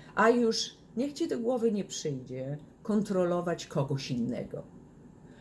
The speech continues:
Bo ty musisz tak zrobić, bo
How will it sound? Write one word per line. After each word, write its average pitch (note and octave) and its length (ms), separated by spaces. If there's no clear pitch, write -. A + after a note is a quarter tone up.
Bo F3+ 120
ty F#3 140
musisz F#3 280
tak B2+ 160
zrobić, B2 680
bo D3 340